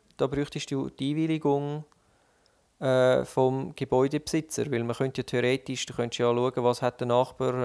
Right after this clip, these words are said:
äh, für eine, für eine neue Freundin im Swimmingpool und so weiter. Und das ist dann alles wieder so mit, äh, Persönlichkeitsrecht und so. Und da brauchst du eine Bewilligung für das.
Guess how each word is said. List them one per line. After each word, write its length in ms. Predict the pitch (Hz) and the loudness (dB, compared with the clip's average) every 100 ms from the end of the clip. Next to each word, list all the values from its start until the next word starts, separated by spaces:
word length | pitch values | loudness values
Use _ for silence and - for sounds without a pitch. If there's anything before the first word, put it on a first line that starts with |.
| 120 117 120 | 2 2 0
äh, 40 | 120 | -2
für 160 | 131 | -2
eine, 300 | 123 123 120 - _ _ _ _ _ _ _ _ _ _ _ _ _ | -2 -2 -4 -10 _ _ _ _ _ _ _ _ _ _ _ _ _
für 180 | - - | -10 -2
eine 140 | 127 127 | 0 2
neue 260 | 131 131 | 2 2
Freundin 360 | 120 156 170 165 | 2 0 0 0
im 340 | 165 160 160 | 0 0 -2
Swimmingpool 640 | - 156 165 160 - 156 165 | 0 0 2 0 0 2 2
und 120 | 165 | 0
so 140 | 156 | 0
weiter. 380 | 151 170 - 156 | 2 0 0 0
Und 160 | 131 127 | 0 -2
das 140 | 123 | -4
ist 140 | 127 - | -2 0
dann 100 | 127 | 2
alles 260 | 135 139 | 4 2
wieder 260 | 139 131 127 | 0 0 -2
so 160 | 135 123 | 0 2
mit, 360 | 123 123 - | 0 -2 -2
äh, 380 | 123 123 120 120 | 2 4 4 2
Persönlichkeitsrecht 1120 | 113 131 120 135 143 - 139 135 135 135 135 143 | 0 -4 -2 -2 -2 2 4 4 4 4 2 -6
und 100 | 127 | -2
so. 120 | 135 | 0
Und 100 | 131 | 0
da 60 | |
brauchst 260 | 147 156 151 | -2 -2 -4
du 40 | 165 | -2
eine 100 | 160 | 0
Bewilligung 400 | 143 107 104 110 | 2 0 -6 -10
für 120 | - | -10
das. 360 | - - - | -10 -10 -14